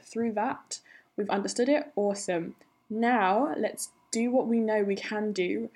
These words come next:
which is climb, grind, and work hard to change twenty twenty-one and to make it the year that turns out the way that we want. I think that we've all gone through enough. Twenty twenty-one's gonna be our year. Okay, let's speak that into existence.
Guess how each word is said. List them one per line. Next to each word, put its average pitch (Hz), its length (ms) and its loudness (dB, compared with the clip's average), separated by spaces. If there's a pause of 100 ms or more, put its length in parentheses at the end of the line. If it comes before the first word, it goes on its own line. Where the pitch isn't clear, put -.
(160)
which - 360 -4
is 185 480 -2
climb, 190 680 -2
grind, 190 580 0
and 190 180 -4
work 190 300 0
hard 190 460 0
to 190 80 -12
change 196 460 -4
twenty 190 280 -6
twenty-one 185 640 -4 (260)
and 196 140 -4
to - 80 -6
make 196 240 -2
it - 120 -6
the 202 180 -4
year 185 200 2
that - 200 -8
turns 190 340 -6
out 185 240 -2
the 190 80 -2
way 190 200 2
that 190 160 -4
we 196 120 2
want. - 480 -4 (540)
I 208 100 -2
think 180 220 -2
that 165 100 0
we've 190 160 0
all 208 200 0
gone 190 200 -2
through 180 220 -4
enough. 180 440 -10
Twenty 214 260 -2
twenty-one's 190 540 -4
gonna 180 220 -4
be 175 160 -6
our 165 100 -4
year. - 320 -4 (160)
Okay, 190 280 -2
let's - 160 -2
speak - 240 -8
that 185 220 -6
into 175 200 -6
existence. - 880 -10